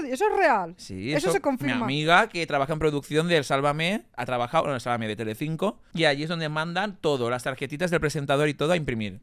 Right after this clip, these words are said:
Speaker 1: Vale, pues nosotros ahí también.
Speaker 2: Claro. Entonces, calidad máxima.
Speaker 1: No lo hemos visto.
Speaker 2: No lo hemos visto a posta,
Speaker 1: Ha
Speaker 2: ¿eh?
Speaker 1: valido caro.
Speaker 2: Los que estáis en YouTube, ah, bueno, y en Spotify también pueden verlo, claro.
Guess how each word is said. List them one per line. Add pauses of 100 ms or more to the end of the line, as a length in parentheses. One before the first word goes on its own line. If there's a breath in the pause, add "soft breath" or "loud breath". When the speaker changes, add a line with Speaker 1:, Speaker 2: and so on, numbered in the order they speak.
Speaker 1:
Vale,
pues
nosotros
ahí
también.
Speaker 2:
Claro. (260)
Entonces,
calidad
máxima.
Speaker 1:
No
lo
hemos
visto.
Speaker 2:
No
lo
hemos
visto
a
posta,
Speaker 1:
Ha
Speaker 2:
¿eh?
Speaker 1:
valido
caro. (320)
Speaker 2:
Los
que
estáis
en
YouTube,
ah,
bueno,
y
en
Spotify
también
pueden
verlo,
claro.